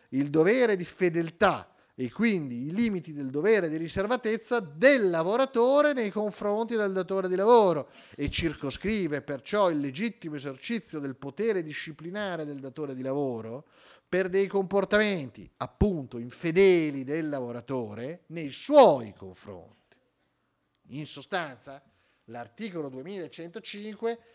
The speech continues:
serve a fare in modo che il titolare del trattamento dei dati del decreto centonovantasei del duemilatré possa garantire, anche con l'esercizio del potere disciplinare,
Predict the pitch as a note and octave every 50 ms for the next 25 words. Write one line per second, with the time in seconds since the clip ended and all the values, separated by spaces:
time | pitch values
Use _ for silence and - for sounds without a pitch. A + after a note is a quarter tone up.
0 | _ _ _ - - - G#3 G#3 B3 A#3+ G#3+ F#3 E3 E3+ D#3+ - - F3 E3+ F3
1 | F3+ G3 A3 G#3+ G3 F3+ D#3+ D#3 D3+ C#3 E3 E3+ F3 E3+ - - G3+ G3 - G3+
2 | G#3+ A#3 C4 C#4+ C#4+ B3+ A3 G#3 F#3+ E3+ G3 F#3 F3+ - F#3+ F3+ G#3 A#3 G#3 G3+
3 | F3 F3 E3+ D#3+ D#3+ E3 D#3+ D3 C3+ C3 A#2+ - G#2+ G#2 G2+ G2+ G#2 - _ _
4 | _ _ _ _ _ - B2 B2+ B2 A2+ B2 A2 C3 C#3+ F3+ F#3+ F3+ D#3+ - D3+
5 | - - - F3+ F3+ E3 - D#3 C#3 C#3+ C#3 C#3+ C#3 C3+ - C3 - - F#3 F#3+
6 | F3+ E3+ D3+ D3+ D#3+ D#3+ D3 D3 C#3 C3+ B2+ B2+ C3 B2+ - B2 A#2 G#2+ G#2 G#2
7 | A2 B2 C3+ - _ _ _ _ _ _ _ _ _ _ - C4+ C#4+ C4+ - -
8 | G3+ G3 F3 G3+ G#3 G3+ G3 F#3+ E3 - G3 G3 F3+ D#3+ D3 C#3 C3 A2+ - -
9 | - C#3 E3+ G#3+ B3+ B3 G#3+ - F#3+ E3+ D3 D#3 D3+ D3 B2+ C#3+ C#3+ B2 - -
10 | - A3 - - - F3 D3 C3+ C3+ C3 B2 - C3 A#2+ - E3 F3+ F3+ D#3+ C#3
11 | C3 A#2+ - - B2+ - - A#2+ B2+ C3 B2+ A#2+ G#2 F#2 F2 F2 F#2+ G2+ B2+